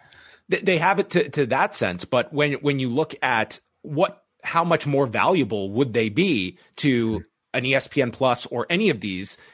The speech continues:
Speaker 1: when it comes to the guaranteed money, but the broad-, the streamer can also monetize these shows with, with a pay-per-view component.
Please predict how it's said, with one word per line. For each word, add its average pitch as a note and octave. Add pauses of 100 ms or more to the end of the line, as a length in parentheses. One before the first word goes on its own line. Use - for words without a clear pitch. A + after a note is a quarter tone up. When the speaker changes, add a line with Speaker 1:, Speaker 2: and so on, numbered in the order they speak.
(160)
Speaker 1:
when C3+
it -
comes D3
to B2
the G#2+
guaranteed C#3+
money, B2
but D3 (380)
the C#3
broad-, D3
the C3
streamer E3
can C#3
also C#3
monetize A#2
these G#2+
shows G#2+
with, G#2+
with A2+
a G#2+
pay-per-view C3
component. G2